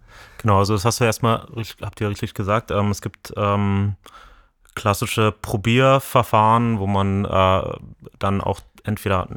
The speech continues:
Modelle n-, nimmt und die mit hörfrequentem Schick-, Schall zum Beispiel anregt, ähm, oder man simuliert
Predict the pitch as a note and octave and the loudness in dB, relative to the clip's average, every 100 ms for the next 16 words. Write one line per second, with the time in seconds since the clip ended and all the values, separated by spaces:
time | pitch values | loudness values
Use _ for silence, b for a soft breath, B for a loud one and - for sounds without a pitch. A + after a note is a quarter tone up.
0 | - _ - G2+ G2 G2 A#2+ A#2+ - - | -18 _ -6 -4 -2 0 0 0 -2 -4
1 | A2 - - - A2+ B2+ B2+ - G2+ - | -6 -6 -8 -2 0 0 -2 -2 -2 -2
2 | - G2+ G2 - B2 C3+ B2 A#2+ A#2 A2+ | -2 -2 -2 0 0 0 -2 -2 -2 -4
3 | - G#2 - A2+ A2+ - G#2+ A2 A2+ - | -8 -8 -12 -8 -8 -2 -2 0 -2 -2
4 | G#2+ G#2 - G#2+ G2 G#2 A2+ A2 A2 - | -2 -2 -2 -2 0 0 0 0 -2 -6
5 | - B B B B - G2 G2 G2 F#2+ | -16 B B B B -2 2 4 2 0
6 | F#2+ - _ _ _ _ - - - A2+ | -2 -6 _ _ _ _ -20 -20 -4 2
7 | G#2 G2 G2 G#2+ G2+ G2+ G2 G2 F#2+ G2+ | 4 4 2 0 0 0 0 0 0 2
8 | C#3 D3 - | 0 -2 -10